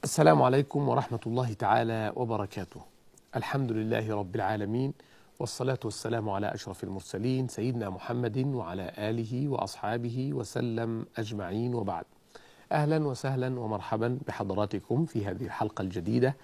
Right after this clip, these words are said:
من حلقات برنامجكم نسمات الصائمين. اليوم إجابة على سؤال: لماذا نبر آباءنا؟ الحقيقة، آه، في نقطتين يعني أريد أن أوضحهم قبل بداية الحلقة.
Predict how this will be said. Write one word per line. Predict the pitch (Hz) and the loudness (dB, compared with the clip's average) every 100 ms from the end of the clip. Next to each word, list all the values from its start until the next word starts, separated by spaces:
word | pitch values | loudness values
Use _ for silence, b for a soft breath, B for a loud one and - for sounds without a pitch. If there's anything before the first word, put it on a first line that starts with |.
| B B B - | B B B -4
من | 110 | -2
حلقات | 110 107 - 113 | 2 0 2 0
برنامجكم | 107 101 98 90 110 107 110 - 120 120 120 - | 0 -2 -2 0 0 0 -2 0 2 2 0 -2
نسمات | 120 110 113 113 104 | -2 0 0 0 -2
الصائمين. | 95 - 90 87 82 78 - - B B B B B B - | -4 -2 -2 -2 -4 -4 -10 -20 B B B B B B 0
اليوم | 139 147 165 165 - - - | 6 8 10 8 2 -6 0
إجابة | 135 139 151 127 120 117 - - 113 | 6 8 8 6 2 0 -2 -4 0
على | 113 101 | 2 0
سؤال: | - - 120 131 127 131 - - | -4 0 2 2 0 -4 -8 -6
لماذا | 110 110 131 139 120 135 131 131 - | 0 4 4 4 4 4 2 0 -2
نبر | 117 107 123 110 117 117 113 - | -2 2 2 2 2 2 0 -4
آباءنا؟ | - 117 95 92 87 78 - - - - B B B B B B B B - | 0 0 0 -4 -6 -10 -16 -20 -20 -20 B B B B B B B B -6
الحقيقة، | 101 - 135 185 185 165 170 - - - - - | -4 0 2 4 4 4 2 -2 -20 -20 -20 -4
آه، | 120 113 107 107 107 - - | 0 2 2 0 0 -4 -8
في | - | -2
نقطتين | 135 127 - - 135 120 - 202 | 0 0 -4 0 2 0 -4 -4
يعني | 135 - 110 | -2 -2 0
أريد | 113 120 | 2 2
أن | - 110 | 2 2
أوضحهم | 104 101 - 127 131 | 6 8 10 10 6
قبل | 147 127 110 98 | 6 6 6 4
بداية | 107 110 - | 4 2 0
الحلقة. | - 131 - 147 | 0 0 0 -2